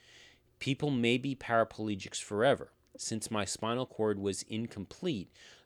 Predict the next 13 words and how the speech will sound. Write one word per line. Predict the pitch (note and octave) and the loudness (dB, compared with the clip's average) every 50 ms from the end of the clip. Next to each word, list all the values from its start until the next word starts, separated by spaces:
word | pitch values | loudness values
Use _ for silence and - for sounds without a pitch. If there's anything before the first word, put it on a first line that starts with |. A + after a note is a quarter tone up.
| _ - | _ -6
the | G#2 G2 | -4 -4
nerves | G2 G2 A2 A#2 C3 C#3 A#2+ - A#2 | -2 0 2 2 2 2 0 -4 -4
may | A2 G#2+ G#2 G#2 A2+ B2+ C#3 | -2 0 2 4 4 4 2
be | C#3+ D#3+ D3 G2 A#2 A#2+ | 0 -2 -4 -2 -2 0
able | A2 A2 | 0 0
to | G#2+ - G#2 | -2 -4 -16
find | - - G#2+ G#2 G#2 G2+ | -8 -4 -2 -2 0 0
a | G2+ | 0
way | F#2+ G2 F#2 F2+ | 0 0 -2 -2
back | - - E2+ E2 - - | -2 -2 -4 -4 -2 -8
to | - - | -10 -8
my | F#2 F2+ F2 | -6 -4 -2
legs. | F#2 G2+ A2 G2 - - - - - - - | 0 0 0 0 0 -2 -10 -16 -16 -16 -16